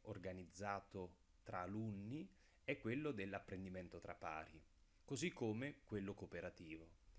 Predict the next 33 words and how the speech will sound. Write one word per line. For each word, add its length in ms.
anche 200
se 140
questi 300
sono 240
opzionali 580
in 120
quanto 420
il 100
debate 420
non 180
richiede 500
necessariamente 1040
la 100
partecipazione 1080
di 280
gruppi 720
di 120
studenti, 680
ma 200
potrebbe 400
tecnicamente 720
essere 360
realizzato 580
anche 720
tra 280
due 300
soli 520
studenti 600
che 280
attorno 500
a 20
un 220
tema 360